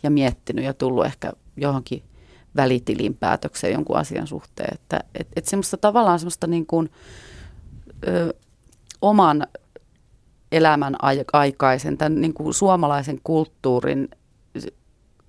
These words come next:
ja, ja koko yhteiskunnan tarkkailijoiden niin kuin näkemyksiä tästä meidän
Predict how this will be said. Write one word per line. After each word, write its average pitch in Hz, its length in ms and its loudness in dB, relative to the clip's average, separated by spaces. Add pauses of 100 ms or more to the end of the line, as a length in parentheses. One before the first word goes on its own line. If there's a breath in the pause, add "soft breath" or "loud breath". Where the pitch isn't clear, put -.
(320)
ja, 139 280 0
ja 147 100 -2
koko 156 320 2
yhteiskunnan 127 840 -2
tarkkailijoiden 107 1080 0
niin 170 200 -6
kuin 170 220 -4
näkemyksiä 151 800 -2
tästä 143 300 -4
meidän 147 540 0